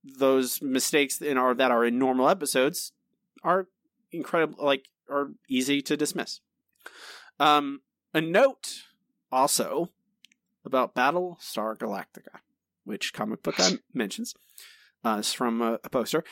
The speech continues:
Speaker 1: "It's odd that the collector wanted to honor Battlestar Galactica. That short-lived series was blasted by many purists as a ripoff of Star Wars. I think the producers of the movie even brought a lawsuit against the creators of the T V series.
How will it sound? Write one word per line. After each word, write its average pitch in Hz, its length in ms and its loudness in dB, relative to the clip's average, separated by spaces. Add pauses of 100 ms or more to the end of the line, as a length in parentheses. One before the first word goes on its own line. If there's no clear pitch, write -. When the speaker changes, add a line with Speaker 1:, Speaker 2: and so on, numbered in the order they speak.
(140)
Speaker 1:
"It's 175 200 0
odd 320 220 4
that 269 140 0
the 220 80 -4
collector 220 420 2
wanted 147 200 2
to 147 60 0
honor 151 300 2
Battlestar 135 420 2
Galactica. 127 680 -2
That 123 120 -4
short-lived 180 360 0
series 139 360 2
was 120 200 -2
blasted 160 560 0
by 135 140 4
many 139 220 2
purists 131 460 0
as 113 140 -4
a 107 40 -10
ripoff 131 400 0
of - 80 -16
Star 156 300 2
Wars. 85 320 -8
I - 240 -20
think 139 160 -6
the - 60 -14
producers 151 480 0
of 127 80 2
the 131 80 2
movie 170 240 2
even 120 280 -2
brought 123 220 2
a 117 80 0
lawsuit 139 340 0
against 113 220 -6
the 113 80 -8
creators 117 460 0
of 208 160 -14
the 214 80 -8
T 185 160 -2
V 170 80 0
series. - 480 -8